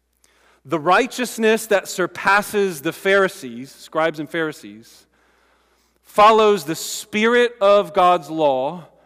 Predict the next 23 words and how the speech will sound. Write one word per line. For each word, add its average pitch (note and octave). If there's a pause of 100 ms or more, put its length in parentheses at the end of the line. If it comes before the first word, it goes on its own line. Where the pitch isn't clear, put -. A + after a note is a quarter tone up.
(500)
by F3
doing G3
whatever G#3+
it A#3+
takes F3+
to F#3+
be D#3+
right F3 (160)
with D#3+
other E3+
people, B2 (400)
because C3
Jesus C3+
did B2 (1200)
whatever D3+
it -
took -
to C3+
make B2+
things A#2+
right A2 (160)
with -
us. A2